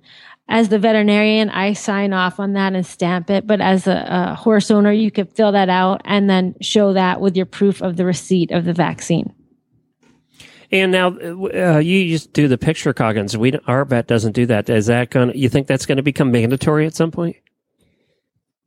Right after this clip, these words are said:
Speaker 1: Um, I, I think it should be mandatory. And plus, your vet should do it. It's so much easier because you don't have to draw those pictures. Like,
Speaker 2: Well,
Speaker 1: when
Speaker 2: yeah,
Speaker 1: he gets
Speaker 2: and
Speaker 1: an
Speaker 2: it,
Speaker 1: Appaloosa,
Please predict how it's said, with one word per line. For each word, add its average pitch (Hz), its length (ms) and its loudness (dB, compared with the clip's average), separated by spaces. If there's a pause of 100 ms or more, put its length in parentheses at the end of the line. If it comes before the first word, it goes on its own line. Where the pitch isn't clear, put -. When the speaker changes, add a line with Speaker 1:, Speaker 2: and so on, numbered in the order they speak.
(1160)
Speaker 1:
Um, 254 320 2
I, 294 580 0 (100)
I 247 200 -2
think 220 320 -2
it 190 80 -4
should 202 180 -2
be 202 100 -6
mandatory. 196 580 0
And 262 220 0
plus, 339 340 0
your 294 140 2
vet 302 220 0
should 294 200 -4
do 302 140 4
it. 370 100 4
It's 247 100 0
so 277 160 2
much 320 220 0
easier 240 640 -2
because 240 260 0
you 254 60 -2
don't 302 100 2
have 311 100 -2
to 277 60 0
draw 233 280 -2
those 254 180 0
pictures. 240 500 -6
Like, 220 160 -4
Speaker 2:
Well, 220 120 -4
Speaker 1:
when 208 100 2
Speaker 2:
yeah, 226 80 2
Speaker 1:
he 233 60 -2
gets 185 180 0
Speaker 2:
and 190 80 0
Speaker 1:
an 240 60 -2
Speaker 2:
it, 254 140 -2
Speaker 1:
Appaloosa, 226 640 -2